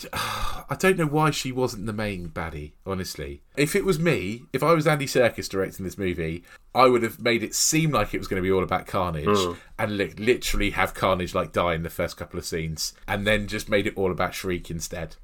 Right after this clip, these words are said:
Speaker 2: See, I don't, I wouldn't have been happy with that 'cause I was like, I've always liked the, the Venom Carnage characters as bad guys. So
Speaker 1: Hmm.
Speaker 2: I thought, "Wicked Carnage." And you know what? I, I'm gonna say I quite enjoyed this film. Not like it's a masterpiece in any way,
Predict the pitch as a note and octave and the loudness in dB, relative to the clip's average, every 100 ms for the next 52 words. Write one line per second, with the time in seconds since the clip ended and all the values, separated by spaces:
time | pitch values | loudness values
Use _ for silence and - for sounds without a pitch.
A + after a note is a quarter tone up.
0 | - - A#2 A2 A#2 A#2 B2 A#2 A2 F#2+ | -18 -4 2 4 4 2 0 2 2 0
1 | F#2 G#2 F2+ E2+ F2 - A2+ A#2 G#2+ G#2 | -2 -4 -4 -8 -10 -2 4 6 6 2
2 | G#2+ - B2+ D3+ C#3+ A2 A#2 A2 G2 - | -2 0 2 6 6 6 4 2 0 -4
3 | G#2+ G2 - - - - F#2+ G#2+ F#2+ F2+ | -2 -2 -4 -16 -18 -6 0 2 2 0
4 | E2+ - - A2+ G2+ F2+ - F#2+ F#2 - | -4 -8 -2 2 2 2 -2 0 0 -2
5 | F2+ E2+ - E2+ - F#2+ F2+ - - - | -6 -8 -10 -10 -4 -2 -2 -4 -12 -12
6 | D#2 - - - - - - F#2 F2 E2+ | -10 -14 -16 -20 -20 -8 0 0 0 -4
7 | - - G#2+ F#2+ E2 F2+ - A2 - C#3 | -8 -12 -8 -6 -6 -6 -4 -6 -2 -2
8 | - G2 - A#2+ G#2+ F2 E2 - - - | 0 -4 -2 0 0 0 -6 -16 -12 -2
9 | C#3+ F3 B2+ F2+ - B2 - - A#2+ G#2+ | 4 6 6 4 -4 -8 -4 -2 0 0
10 | G#2 F#2 - B2+ B2 G2+ G2 G2 D2+ D2+ | 0 -2 0 0 0 -4 -4 -4 -6 -12
11 | - - E2+ F2 - - - C#3 C#3 C3 | -14 -14 -14 -16 -18 -14 2 4 6 6
12 | A#2 - - A2+ G#2+ - - G2+ A2 G#2 | 2 0 -2 -2 -2 -10 -4 2 4 4
13 | - F#2+ F#2 D#2+ - F2 E2 E2 D#2+ E2+ | 0 -4 -4 -6 -4 -4 -4 -6 -8 -10
14 | F2+ | -16